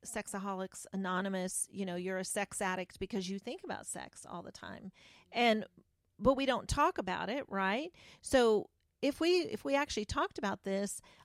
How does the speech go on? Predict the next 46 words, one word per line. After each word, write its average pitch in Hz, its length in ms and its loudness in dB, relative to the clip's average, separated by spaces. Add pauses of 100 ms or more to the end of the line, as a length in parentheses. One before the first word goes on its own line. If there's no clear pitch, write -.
I 240 100 4
think 247 320 2
that, 208 320 4 (220)
you 240 140 2
know, 190 180 2
men 233 420 2
would 220 140 -2
go, 190 400 0 (340)
"Well, 220 120 -2
yeah, 190 420 0 (320)
the, 185 120 -8 (120)
I, 196 100 0 (360)
I'm 214 180 0
not 220 240 2
asking 311 440 -2
to 262 80 2
think - 260 -6
about 196 260 2
it 208 100 2
all 196 140 6
the 214 100 2
time. 240 300 0
I - 80 -2
just 226 220 -2
think 247 180 -2
about 214 180 -2
it - 80 -8
all 190 180 -4
the - 80 -16
time." 185 240 -6
And 196 200 -6
for 220 160 0
that 208 180 2
to - 60 -14
be 214 100 0
like, 202 200 0 (100)
"Oh, 226 60 0
yeah, 254 180 -2
I 233 100 -2
think 208 160 -8
about 190 180 -4
it 190 120 -2
all 185 120 -2
the 185 80 -4
time, 185 260 -8
too." 226 460 2